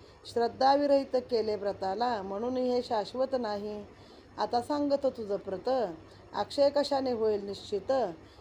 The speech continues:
मम पत्नीचा हा वृत्तांत, सांगता कार्य साधेल. शोभमानाचा शब्द राखून सोमशर्मे गाठले सदन,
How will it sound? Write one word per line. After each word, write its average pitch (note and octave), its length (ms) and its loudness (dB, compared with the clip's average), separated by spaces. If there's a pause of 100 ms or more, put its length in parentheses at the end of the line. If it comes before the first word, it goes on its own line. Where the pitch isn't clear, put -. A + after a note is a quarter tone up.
(140)
मम B3+ 220 2
पत्नीचा C#4+ 520 2
हा A#3 140 2
वृत्तांत, G3+ 600 -2
सांगता A3+ 680 0
कार्य A#3 420 2
साधेल. A#3 460 2 (720)
शोभमानाचा A#3 800 2
शब्द F#3 280 -8
राखून F#3+ 600 -2
सोमशर्मे B3+ 680 -2
गाठले G3+ 400 -2
सदन, F#3+ 560 -6